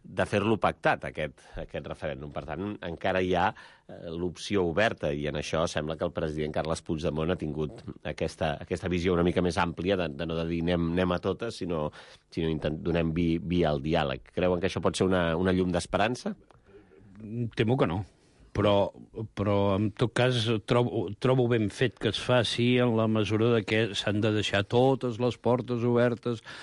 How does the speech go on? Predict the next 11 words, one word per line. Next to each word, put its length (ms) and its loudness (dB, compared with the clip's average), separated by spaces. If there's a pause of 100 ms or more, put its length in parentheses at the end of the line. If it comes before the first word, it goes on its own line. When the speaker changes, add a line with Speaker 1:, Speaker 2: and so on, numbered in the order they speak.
(100)
Speaker 2:
a 160 2
tots 320 4
els 180 2
diàlegs 540 4
fins 420 2
al 160 4
moment 460 2
que 100 2
no 140 2
hi 160 2
hagi 240 0